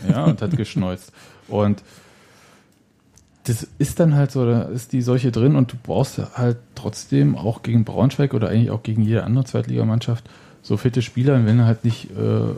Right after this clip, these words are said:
komplett fit bist, man weiß es ja selber irgendwie, wie es ist, wenn man dann halt so irgendwie so sich halb krank irgendwo hinschleppt. Die Konzentration, die notwendig ist, ist dann halt vielleicht nicht so da. Und wenn es halt jetzt, äh, mehr als einen Spieler betrifft, Christopher Trimmel, sonst ja wirklich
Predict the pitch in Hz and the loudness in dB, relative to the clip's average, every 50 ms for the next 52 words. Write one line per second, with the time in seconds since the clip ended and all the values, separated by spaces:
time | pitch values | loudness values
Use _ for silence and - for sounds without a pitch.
0 | - - - - _ - 117 110 - 117 107 - - - 120 120 - - 135 131 | -10 -14 -20 -20 _ -4 -2 -2 0 0 -2 -2 -2 -2 -4 -2 -2 0 0 0
1 | 127 - - 117 110 107 113 117 123 113 110 101 95 98 87 98 120 127 113 98 | 0 0 0 2 2 2 2 0 -2 -2 -2 -2 -2 -2 -4 -4 -2 0 0 0
2 | 98 101 101 - 104 101 98 101 98 101 101 101 101 107 110 107 - - 101 101 | 0 -2 -2 -2 -4 -4 -4 -4 -6 -6 -8 -8 -6 -6 -8 -8 -4 -2 0 0
3 | 98 95 98 101 98 98 95 - - 104 95 - - 101 95 - - 98 95 98 | 2 2 0 0 0 -2 -2 -2 -2 -2 -2 0 0 -2 -2 -2 -4 -4 -4 -2
4 | 95 95 - - - - - - - - - 104 - - 104 101 - - - - | -4 -4 -6 -8 -16 -20 -20 -20 -12 -6 -4 -4 0 0 0 0 0 -2 -2 0
5 | 104 107 - - 101 104 98 98 98 95 110 120 117 - - 104 117 - - - | 0 0 0 0 0 0 0 0 0 2 2 2 2 0 -2 -2 -2 -4 -6 -20
6 | - - - - - - - - _ _ - - _ _ _ _ _ _ _ _ | -20 -20 -20 -20 -20 -20 -20 -20 _ _ -20 -20 _ _ _ _ _ _ _ _
7 | _ _ _ _ - 120 - - 110 104 - - 107 - - 107 - - 123 127 | _ _ _ _ -10 -6 -2 0 0 0 0 -2 -6 -6 -6 -6 -4 -2 0 2
8 | 143 139 127 123 127 - 131 135 131 117 131 123 - 123 120 - 127 123 123 123 | 2 4 2 2 0 0 0 0 0 0 -4 -6 -8 -8 -8 -4 -2 -2 -2 -2
9 | 117 - 127 127 117 - - 110 - - 123 104 98 90 87 139 104 - - - | -2 -4 -4 -6 -6 -6 -8 -10 -6 -4 -6 -4 -2 0 0 0 0 -2 -8 -18
10 | - - - _ - - - _ - 107 - 101 98 95 - 107 113 117 113 - | -20 -20 -20 _ -20 -20 -18 _ -2 0 2 2 2 2 2 2 2 2 2 2
11 | 117 110 110 - 110 - - - 107 110 104 - 101 113 113 117 110 - 101 107 | 2 0 0 0 -4 -6 -8 -10 -10 -10 -6 -2 0 2 2 2 0 0 0 -2
12 | 107 - - 120 139 143 139 131 131 127 - - 139 143 139 - - - - - | -2 -2 -2 -2 0 0 0 0 -4 -6 -6 -4 -6 -6 -6 -6 -12 -20 -20 -20
13 | - - - - - - - _ _ _ - - 123 117 - 113 110 110 104 - | -20 -20 -20 -20 -20 -20 -20 _ _ _ -6 -4 -4 -2 -2 -2 -2 -2 -4 -2
14 | - 131 139 139 127 117 113 117 117 - - 113 110 107 104 95 104 110 - - | 0 2 2 2 2 2 2 0 0 0 0 0 2 2 0 0 -2 -4 -4 -4
15 | 117 110 - - | -4 -6 -6 -8